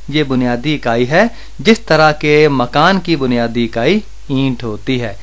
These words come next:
इसी तरह जानदारों की बुनियादी इकाई खलिया, अंग्रेजी में सेल कहते हैं।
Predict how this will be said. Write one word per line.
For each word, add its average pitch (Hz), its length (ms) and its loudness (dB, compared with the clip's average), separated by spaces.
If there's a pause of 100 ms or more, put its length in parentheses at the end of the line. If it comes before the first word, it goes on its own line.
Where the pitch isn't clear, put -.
(260)
इसी 175 220 0
तरह 143 500 2 (300)
जानदारों 127 540 4
की 135 440 -2
बुनियादी 123 500 -2
इकाई 123 400 0 (300)
खलिया, 127 460 2
अंग्रेजी 117 520 -4
में 127 120 0
सेल 147 320 -2
कहते 113 360 -6
हैं। 104 160 -8